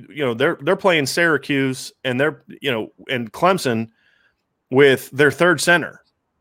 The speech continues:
That, you know, that's not an ideal situation, right? But up until that point, I think Notre Dame had the best line in the country, and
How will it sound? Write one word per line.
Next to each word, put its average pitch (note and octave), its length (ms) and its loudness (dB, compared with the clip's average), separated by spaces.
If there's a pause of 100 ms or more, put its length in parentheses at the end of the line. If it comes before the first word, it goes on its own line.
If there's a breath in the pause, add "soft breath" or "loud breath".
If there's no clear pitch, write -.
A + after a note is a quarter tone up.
That, D3 320 -2 (100)
you D#3+ 140 -2
know, A2+ 260 -2 (180)
that's D#3 280 -2
not D#3+ 220 2
an C3+ 80 -2
ideal A#2 300 -2
situation, G2+ 680 -10
right? A2+ 300 -4
But C#3 240 2 (280 loud breath)
up A3+ 180 0
until G#3 340 2
that C#3 220 4
point, A#2 420 2 (140)
I F3 200 0
think C3 280 -4
Notre C3 240 -2
Dame A#2+ 140 -4
had A2+ 140 -4
the A2 80 -8
best G#2 260 -6
line G2+ 160 -6
in F#2+ 80 -14
the G2 60 -14
country, D#3+ 500 -2
and E3 200 -2